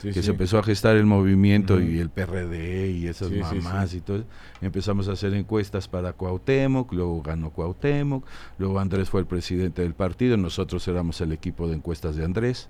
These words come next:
Speaker 1: Ok.
Speaker 2: Mi hermano Javier,
Speaker 1: Ah,
Speaker 2: eh,
Speaker 1: mira.
Speaker 2: el Rojo y yo, y luego empezamos a crecer, a crecer, a crecer, luego tuvimos nuestra empresa de encuestas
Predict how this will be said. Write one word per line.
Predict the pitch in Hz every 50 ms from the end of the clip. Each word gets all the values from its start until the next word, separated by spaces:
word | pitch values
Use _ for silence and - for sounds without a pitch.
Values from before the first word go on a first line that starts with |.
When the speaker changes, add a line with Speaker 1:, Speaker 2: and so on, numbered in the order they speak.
| - 98
Speaker 1:
Ok. | 90 - - 98 95 101 104 113 123 135 127 98 - -
Speaker 2:
Mi | 80 78
hermano | 80 82 87 95 98 104 107 104 95
Javier, | - 85 80 78 85 90 92 98 101 104 104 - - -
Speaker 1:
Ah, | -
Speaker 2:
eh, | 80 85 80 80
Speaker 1:
mira. | 80 78 80 80 78 80
Speaker 2:
el | 80 78 73 73
Rojo | 87 92 95 101 98 - 104 98 101 98 - -
y | - 73 78 76
yo, | 80 98 107 113 - - - - - - - - -
y | - 78 82
luego | 85 90 92 90 92 92
empezamos | 76 - 87 78 - 87 87 85 82 87
a | 80
crecer, | - 90 90 - 113 113 113 107
a | 101 -
crecer, | - 76 76 - 92 82 78
a | 78
crecer, | - 82 80 85 - - 147 151 76 - - - - - - -
luego | - 87 92 92 87
tuvimos | - 92 92 101 98 98 95
nuestra | 92 92 87 - - 90
empresa | 85 82 - 98 101 92 - 98 90
de | 90 92
encuestas | 95 95 - - 127 131 131 127 - - 131 143 156 - -